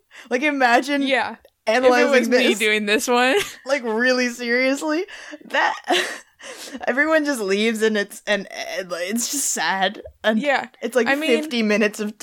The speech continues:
Speaker 1: of, like, sad.
Speaker 2: Maybe if it was
Speaker 1: <sighs>
Speaker 2: Mads, like, it would be okay, but I think we would go really hardcore Les Mis French Revolution. So
Speaker 1: Yeah, I mean,
Speaker 2: like,
Speaker 1: I,
Speaker 2: that might not
Speaker 1: again,
Speaker 2: be good either.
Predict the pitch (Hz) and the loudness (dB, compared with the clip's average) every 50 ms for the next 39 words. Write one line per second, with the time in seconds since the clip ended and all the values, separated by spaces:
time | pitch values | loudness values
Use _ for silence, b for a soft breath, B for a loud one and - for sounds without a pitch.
0 | - - 214 196 185 196 185 185 185 - - _ _ _ - 262 269 - - - | -4 -2 -2 0 2 0 0 0 -2 -6 -20 _ _ _ -10 -8 -6 -6 -4 -2
1 | 254 208 180 156 143 131 135 147 - 359 415 440 B B B B B B B B | 0 0 0 0 -4 -6 -6 -8 -8 -10 -10 -12 B B B B B B B B
2 | 302 277 B - 226 247 269 302 294 370 494 494 - 494 - 311 302 311 302 240 | -18 -18 B -6 -2 0 0 2 2 2 0 2 4 4 4 6 4 4 4 2
3 | 208 202 214 208 226 240 233 - 226 220 233 226 240 233 233 233 233 214 240 - | 2 0 0 0 0 -2 -2 0 0 0 0 2 0 2 2 2 0 -2 -6 -10
4 | 220 254 240 226 233 226 262 262 233 214 202 226 - 214 247 - 262 311 339 370 | -6 -2 -2 -2 -2 -2 -2 -2 -2 0 0 -2 0 -2 -4 -4 -6 -8 -4 -4
5 | 403 381 339 254 220 220 208 208 190 185 - _ _ _ _ 202 202 202 214 226 | -2 -2 -2 -4 -4 -4 -4 -4 -6 -10 -14 _ _ _ _ -14 -14 -12 -10 -8
6 | 247 277 302 294 277 269 247 220 226 214 208 196 196 196 208 196 - - 214 202 | -2 0 2 2 4 2 2 0 0 0 0 2 2 2 0 -4 -8 -2 0 0
7 | 190 190 190 190 190 190 190 190 196 196 202 220 220 - - - 202 214 202 - | 0 0 -4 -6 -6 -6 -4 -4 -4 -4 -6 -8 -10 -10 -8 -8 -8 -8 -8 -8
8 | 196 196 202 _ - 113 110 - 208 - - - - 233 226 B B B B B | -8 -10 -8 _ -10 -10 -10 -10 -12 -14 -14 -16 -16 -18 -20 B B B B B
9 | B B B - - - 214 202 190 180 160 175 170 - - 220 214 285 294 277 | B B B -14 -6 -2 0 2 2 2 0 -2 -4 -6 -10 -8 2 4 4 6
10 | 247 220 196 175 - - _ _ - 247 262 277 269 254 233 208 226 226 226 254 | 6 6 4 2 0 -6 _ _ -2 0 2 2 2 2 2 2 2 4 4 4
11 | 262 254 254 254 247 233 330 359 302 240 196 202 202 190 196 190 190 - 208 - | 4 4 2 4 4 4 4 4 4 2 0 -4 -6 -8 -8 -10 -10 -12 -18 -18
12 | - - - - 233 | -16 -14 -14 -14 -14